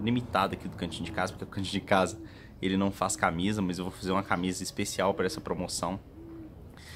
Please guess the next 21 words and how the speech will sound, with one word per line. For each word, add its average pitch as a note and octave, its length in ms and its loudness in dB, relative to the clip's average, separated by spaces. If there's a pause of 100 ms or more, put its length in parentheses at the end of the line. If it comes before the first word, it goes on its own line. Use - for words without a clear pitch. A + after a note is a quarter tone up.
(220)
E A2 320 4
o A2 80 4
terceiro B2 460 2
item A#2 240 0
da G#2 80 0
promoção G2 580 2 (260)
seria A#2 280 4
um B2 80 2
chaveiro A2 580 2 (240)
aqui A2 240 -2
do A2+ 80 -4
Cantinho A2+ 360 0
de C3 80 -4
Casa, E2 380 2 (380)
ok? C#3 380 0 (840)
É, F#2+ 260 6
se - 160 2
eu A2 40 2
desse G#2+ 260 6
pra A#2 140 4
vocês G#2+ 600 2